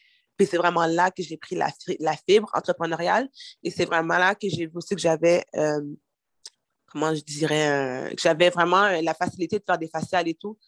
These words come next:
Parce que mon prof, elle avait accepté justement le fait que je fasse plus de faciales et que je faisais juste ça à tout, jusqu'à la fin de mon, euh, de ma formation. Et j'ai quand même terminé, euh, mon, euh, j'ai quand même réussi mon examen pratique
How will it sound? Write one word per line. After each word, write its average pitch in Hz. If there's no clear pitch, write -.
Parce 160
que 185
mon 170
prof, 185
elle 175
avait 160
accepté 180
justement 156
le 156
fait 160
que 156
je 143
fasse 151
plus 180
de 160
faciales 160
et -
que -
je 135
faisais 156
juste 175
ça 175
à 151
tout, -
jusqu'à 180
la 170
fin 190
de 185
mon, 160
euh, 151
de 160
ma 156
formation. 160
Et 175
j'ai 175
quand 170
même 180
terminé, 170
euh, 151
mon, 151
euh, 143
j'ai 123
quand 175
même 190
réussi 175
mon 185
examen 165
pratique 185